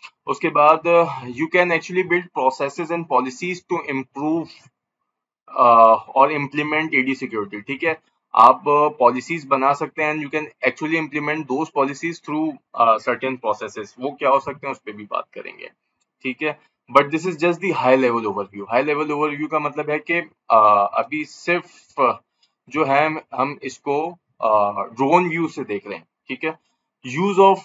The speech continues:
technology to implement security, like how we can, uh, use technology like endpoint security, password filtering solution, uh, using the pam, ठीक है,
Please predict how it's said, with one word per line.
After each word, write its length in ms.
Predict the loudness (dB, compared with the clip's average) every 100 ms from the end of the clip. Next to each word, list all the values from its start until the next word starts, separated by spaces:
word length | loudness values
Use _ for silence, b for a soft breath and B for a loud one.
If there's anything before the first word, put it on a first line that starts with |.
| -4
technology 500 | -4 -2 -2 -2 -2 -4
to 80 | -2
implement 460 | -2 -4 -4 -4 -4
security, 420 | -4 -4 -2 -4 -2
like 260 | -2 0 2
how 100 | 4 2
we 80 | -2
can, 180 | -4 -6 -8 -4 0
uh, 340 | 0 0 -4 -10 _ -14
use 240 | -8 -8 -6
technology 440 | -6 -4 -4 -4 0
like 160 | 0 0
endpoint 340 | -2 -2 -2 -4
security, 360 | -6 -6 -6 -6 0
password 340 | 0 -2 -12 -12
filtering 320 | -14 -12 -12 -10
solution, 520 | -12 -12 -6 -4 -4 -4
uh, 80 | -2 -2 -4
using 280 | -4 -4 -6
the 60 | -8 -2
pam, 280 | 0 0 -2 -10 _ _ _ _
ठीक 180 | -6 -2
है, 140 | -2